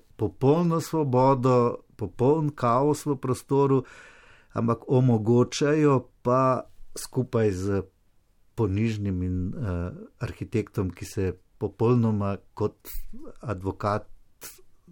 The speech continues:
hudičev advokat, trudi samo za dobiček svojega špekulantskega investitorja, eh,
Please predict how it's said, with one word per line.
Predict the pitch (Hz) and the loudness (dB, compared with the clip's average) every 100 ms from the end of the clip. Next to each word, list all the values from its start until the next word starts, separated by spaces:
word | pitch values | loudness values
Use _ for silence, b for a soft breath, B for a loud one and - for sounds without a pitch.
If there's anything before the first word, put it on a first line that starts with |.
| - | -18
hudičev | - 98 104 - 110 | -10 -8 -6 -4 -4
advokat, | 98 90 98 117 117 - B B B B - | -4 -6 -4 -2 -2 -4 B B B B -6
trudi | 120 120 110 110 | 0 0 2 2
samo | 101 - 104 107 113 | 0 -2 0 2 2
za | 104 110 98 | 0 0 0
dobiček | 95 104 98 92 107 - 95 - - B B | -2 -4 -4 -4 -4 -4 -6 -2 -2 B B
svojega | - 104 101 101 90 92 87 | -4 0 0 0 -2 -4 -4
špekulantskega | - - 107 - 107 104 107 - 117 98 | -10 -10 -8 -4 -2 0 0 0 -2 0
investitorja, | 98 95 92 - 175 - 156 139 123 | 0 0 -4 -6 -10 -2 2 2 0
eh, | - - - - - - - - | -4 -20 -20 -20 -20 -20 -20 -8